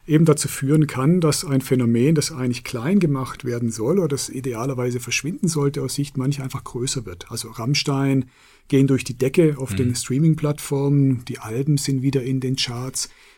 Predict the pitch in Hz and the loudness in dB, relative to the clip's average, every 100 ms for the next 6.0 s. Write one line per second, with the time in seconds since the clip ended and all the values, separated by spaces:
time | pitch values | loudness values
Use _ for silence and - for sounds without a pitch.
0 | _ 143 143 147 143 143 151 165 165 156 | _ 2 4 2 4 4 2 2 6 6
1 | 147 131 147 131 131 147 147 - 120 147 | 6 2 -2 -2 -2 0 -2 -2 0 0
2 | 170 165 135 117 123 131 104 135 117 135 | 4 6 6 4 0 -2 -2 -6 -4 -4
3 | - 143 123 139 135 - 127 135 127 139 | -2 -2 0 -2 -2 -4 -2 -2 -2 0
4 | 131 120 120 123 127 - 104 139 - 143 | 0 2 0 -2 -10 -10 -10 -10 -8 -8
5 | - 123 131 - 123 131 127 113 143 135 | -8 -8 -8 -8 -6 -6 -6 -4 -6 -8